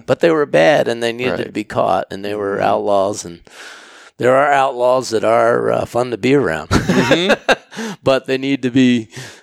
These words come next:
Speaker 1: held
Speaker 2: Yeah.
Speaker 1: accountable, you know, and, th-, and those cases were really hard on me, too, psychologically, you know,
Speaker 2: Yeah.
Speaker 1: working those.
Speaker 2: Yeah.
Speaker 1: Um,
Speaker 2: Any really funny incidents that happened? Uh,
Speaker 1: oh,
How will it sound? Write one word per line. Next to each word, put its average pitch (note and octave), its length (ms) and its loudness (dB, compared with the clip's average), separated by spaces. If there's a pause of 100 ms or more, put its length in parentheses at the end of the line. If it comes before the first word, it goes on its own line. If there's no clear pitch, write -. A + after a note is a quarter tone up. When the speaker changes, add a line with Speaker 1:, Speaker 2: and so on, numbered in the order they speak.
(120)
Speaker 1:
held B2 220 2
Speaker 2:
Yeah. G#2 80 -2
Speaker 1:
accountable, A2 540 0
you G#2+ 120 -2
know, G#2+ 260 -2
and, G2+ 120 -8
th-, G#2+ 140 -4
and A2+ 100 -8
those A#2+ 180 0
cases G#2+ 560 -2
were G#2+ 120 -8
really G2 280 -4
hard F#2+ 240 0
on F#2 160 -4
me, E2 80 -12
too, F2+ 400 -6
psychologically, E2+ 1000 -10 (120)
you F2+ 100 -14
know, F2+ 80 -8
Speaker 2:
Yeah. F2+ 140 -4
Speaker 1:
working F2 320 -2
those. D2 400 -16 (320)
Speaker 2:
Yeah. F2 440 -4
Speaker 1:
Um, - 140 -18 (720)
Speaker 2:
Any A#2 200 0
really A#2+ 280 4
funny C3 400 -10
incidents A2 520 -8
that A2+ 80 -6
happened? A2+ 560 -6
Uh, A2 460 0
Speaker 1:
oh, - 40 -18